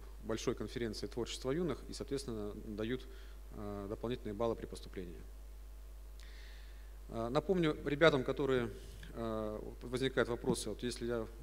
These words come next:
в-, э, участвовал в такой-то олимпиаде, что мне это даёт? Олимпиада олимпиаде рознь. Есть олимпиады, которые включены в перечень Российского совета олимпиад школьников.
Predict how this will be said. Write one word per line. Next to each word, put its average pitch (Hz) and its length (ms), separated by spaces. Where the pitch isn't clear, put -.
в-, 123 140
э, 104 520
участвовал 110 360
в - 40
такой-то 117 380
олимпиаде, 147 680
что - 220
мне 131 120
это 127 140
даёт? 123 320
Олимпиада 143 460
олимпиаде 131 420
рознь. 123 380
Есть 147 240
олимпиады, 135 420
которые 123 300
включены 135 440
в - 60
перечень 117 560
Российского 127 380
совета 127 320
олимпиад 117 300
школьников. 117 520